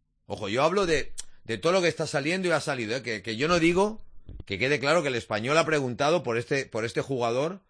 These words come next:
al Celta. Porque si tenemos que traer un lateral derecho que no juega, que viene del Lugo y nos tiene que ceder el Celta, no hace falta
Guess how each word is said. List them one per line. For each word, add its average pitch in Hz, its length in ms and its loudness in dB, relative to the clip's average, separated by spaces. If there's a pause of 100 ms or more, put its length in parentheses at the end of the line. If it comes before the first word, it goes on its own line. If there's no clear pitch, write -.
(200)
al 98 200 -4
Celta. 101 420 -4 (360)
Porque 120 180 -4
si 113 120 -8
tenemos 127 240 -2
que 175 120 2
traer 131 420 2
un 143 160 0
lateral 151 400 4
derecho 92 560 -2 (800)
que 131 140 2
no 170 120 4
juega, 95 580 2 (760)
que 123 140 0
viene 170 240 4
del 196 160 8
Lugo 104 500 2 (2250)
y 127 140 -4
nos 123 260 0
tiene 180 220 6
que 170 100 8
ceder 139 220 4
el 110 140 0
Celta, 110 380 0
no 120 120 -4
hace 135 160 -4
falta 85 480 -6